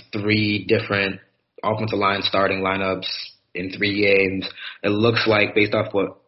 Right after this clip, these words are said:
Flores said, they're gonna go with this most recent, uh, lineup. I thought that it was mass-, drastically improved from week two.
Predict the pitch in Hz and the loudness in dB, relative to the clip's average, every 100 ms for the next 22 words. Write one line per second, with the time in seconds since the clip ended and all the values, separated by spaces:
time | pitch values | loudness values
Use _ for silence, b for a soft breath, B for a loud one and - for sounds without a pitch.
0 | _ - 110 107 104 - 107 101 95 101 | _ -6 0 2 2 0 2 2 0 0
1 | 101 95 95 98 98 92 - 95 101 87 | 0 -2 0 2 2 0 -2 -2 -2 -4
2 | 98 95 92 98 92 90 B B B - | -2 -2 -2 -2 -4 -6 B B B -2
3 | 95 95 92 92 95 101 101 98 98 95 | 0 2 0 0 0 0 0 0 0 0
4 | 92 90 - _ _ _ - 101 101 98 | 0 -6 -12 _ _ _ -8 0 0 0
5 | - - - - 120 110 107 - 101 95 | -6 -14 -20 -6 0 0 0 -2 -4 -4
6 | - 101 95 92 - 101 95 92 80 95 | -6 -2 -2 -4 -6 -8 -8 -8 -8 -6
7 | 92 - 110 101 95 | -6 -2 0 2 0